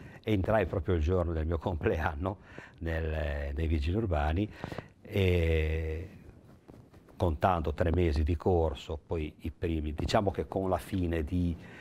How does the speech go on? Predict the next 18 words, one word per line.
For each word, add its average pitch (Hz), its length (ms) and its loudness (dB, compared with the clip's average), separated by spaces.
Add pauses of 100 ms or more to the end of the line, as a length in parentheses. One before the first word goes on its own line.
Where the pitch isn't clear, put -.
(180)
eh, 82 1800 0 (420)
dell'anno, 90 720 2
inizi 87 420 0
del 87 140 2
settantacinque, 85 1120 0 (360)
mi 87 160 2
ritrovai, 82 880 2 (180)
come 101 220 -4
altri, 71 500 -4 (380)
eh, 78 300 -8
di 82 100 -2
servizio 73 800 -2
esterno, 78 500 2
affiancato 69 520 -2
da 69 100 -2
colleghi 73 340 0
più 95 140 0
anziani, 101 640 2